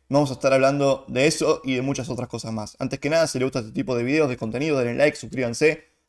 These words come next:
activen la campanita que es totalmente gratis. Estábamos viendo en la introducción, eh, una parte del partido contra el Flamengo, aquella definición por penales que le termina dando a San Lorenzo en aquel dos mil uno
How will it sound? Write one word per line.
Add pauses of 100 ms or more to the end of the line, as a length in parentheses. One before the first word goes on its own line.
activen
la
campanita
que
es
totalmente
gratis.
Estábamos
viendo
en
la
introducción, (440)
eh,
una
parte
del
partido
contra
el
Flamengo,
aquella
definición
por
penales
que
le
termina
dando
a
San
Lorenzo
en
aquel
dos
mil
uno